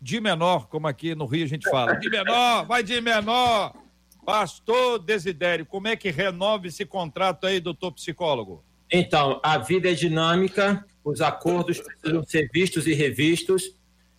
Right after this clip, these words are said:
Speaker 2: as coisas não acontecem de uma maneira tão racional, "Vamos sentar agora, vamos resolver", não é isso, é, a Andréia coloca das mudanças,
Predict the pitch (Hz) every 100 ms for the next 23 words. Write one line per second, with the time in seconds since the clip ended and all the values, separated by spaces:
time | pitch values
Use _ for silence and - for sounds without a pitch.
0 | _ 143 147 - - 185 180 147 170 175
1 | 175 160 - 156 165 147 165 160 156 160
2 | 151 180 170 160 156 - 147 151 151 156
3 | 165 165 165 135 147 143 123 135 147 147
4 | 127 147 135 139 135 123 156 151 139 139
5 | 139 - - _ _ _ _ - 143 156
6 | 156 151 165 165 170 156 156 156 151 151
7 | 156 147 123 170 185 - 113 - -